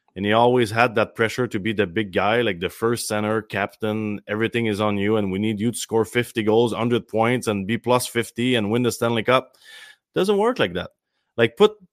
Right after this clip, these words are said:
put him, like, in Edmonton behind, uh, McDavid. He's gonna be a great center. Like, he doesn't have all that pressure in the world. He's gonna play on the second P P, and he's gonna look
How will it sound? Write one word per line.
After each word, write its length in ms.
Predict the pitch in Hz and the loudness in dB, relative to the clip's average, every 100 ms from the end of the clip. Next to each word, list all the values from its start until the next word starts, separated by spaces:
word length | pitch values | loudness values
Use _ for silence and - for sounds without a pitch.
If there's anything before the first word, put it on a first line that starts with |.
| - | 2
put 140 | 175 | 4
him, 220 | 208 214 | 4 2
like, 200 | 180 151 | 2 2
in 80 | 143 | 4
Edmonton 540 | 139 160 156 143 160 | 4 4 0 0 0
behind, 480 | 143 135 135 143 139 | 2 4 4 4 2
uh, 240 | 131 117 117 | 4 4 4
McDavid. 560 | 127 120 117 131 165 | 0 2 2 2 0
He's 120 | 147 | -2
gonna 140 | 147 160 | -2 -2
be 140 | 160 | -2
a 20 | |
great 280 | 139 156 160 | -2 0 0
center. 320 | 147 175 95 95 | -2 -4 -4 -4
Like, 160 | 104 | -4
he 80 | 127 | 0
doesn't 240 | 139 143 | 0 2
have 220 | 143 147 139 | 2 2 4
all 160 | 139 | 2
that 180 | 135 - | 2 0
pressure 300 | 135 123 143 | 0 0 0
in 80 | 135 | 0
the 60 | |
world. 320 | 123 120 143 139 | 2 2 2 0
He's 100 | 127 | -2
gonna 180 | 127 | -2
play 160 | 117 135 | 0 0
on 80 | 135 | 0
the 80 | 120 | 0
second 400 | 127 127 131 - | -2 -2 -4 -2
P 160 | 117 | -4
P, 220 | 135 139 | -2 -4
and 100 | 135 | -2
he's 100 | 117 | -2
gonna 220 | 107 117 113 | 0 0 2
look 220 | 123 | 0